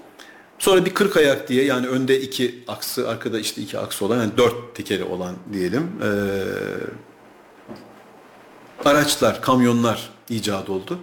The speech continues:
Fakat şu anda artık bu yollarda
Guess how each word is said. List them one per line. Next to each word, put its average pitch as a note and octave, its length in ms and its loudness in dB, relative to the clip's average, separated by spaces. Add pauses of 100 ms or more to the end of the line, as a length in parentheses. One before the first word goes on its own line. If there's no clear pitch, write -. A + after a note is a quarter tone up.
(220)
Fakat F3 320 0
şu E3+ 200 4
anda A#2 360 2 (760)
artık F3 320 0 (160)
bu D#3+ 80 6
yollarda B2 500 4